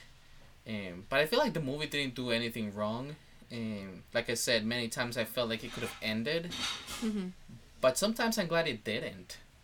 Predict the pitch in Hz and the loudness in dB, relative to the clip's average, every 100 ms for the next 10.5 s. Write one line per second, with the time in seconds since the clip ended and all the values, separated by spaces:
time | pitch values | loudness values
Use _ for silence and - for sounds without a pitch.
0 | - - - - - - 285 403 339 202 | -20 -20 -20 -20 -16 -4 2 6 8 6
1 | 196 - 311 302 294 - 294 330 339 - | 4 6 8 8 6 4 6 6 6 6
2 | 320 294 294 233 208 233 254 220 - - | 10 10 10 6 6 2 2 2 -2 -4
3 | - - - 226 202 185 - 190 185 202 | -6 -4 0 6 8 8 6 2 2 2
4 | 180 180 185 175 170 170 165 160 175 - | 0 0 -2 -2 0 0 2 0 -2 -6
5 | 170 165 170 170 170 170 156 156 - - | -6 -4 -4 -4 -4 -4 -4 -4 -10 -12
6 | - - - 214 214 208 202 - 226 - | -16 -16 0 6 8 8 6 6 4 6
7 | 220 220 277 233 196 220 - - - - | 6 6 4 8 8 8 2 -16 -16 -20
8 | - - 220 220 220 - - 196 196 220 | -14 0 4 6 6 4 6 6 6 2
9 | - - - - 208 202 190 180 - 196 | 2 0 0 0 4 8 8 8 4 2
10 | 190 196 - - - | 4 2 -4 -12 -12